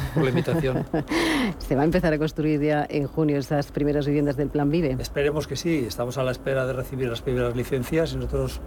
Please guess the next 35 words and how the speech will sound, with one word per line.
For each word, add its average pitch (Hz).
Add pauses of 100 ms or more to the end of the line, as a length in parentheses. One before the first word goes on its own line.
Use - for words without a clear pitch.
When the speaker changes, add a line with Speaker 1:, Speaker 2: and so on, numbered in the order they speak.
(200)
Speaker 1:
pensamos 131
que, 127
eh, 117
segunda 135
quincena 135
de 120
junio, 139
primera 135
de 127
julio 139
podremos 123
empezarlas. - (240)
Speaker 2:
Ajá. 143 (200)
Esto 202
de-, 190
dentro, 156
dentro, 143
dentro 143
de 139
su 143
estrategia 147
de 143
este 147
año 147
do-, 139
dos 127
mil 147
veintidós, 147
¿no? 156
Porque 139
yo 135
sé 135
que 143
ustedes 143
construyen 147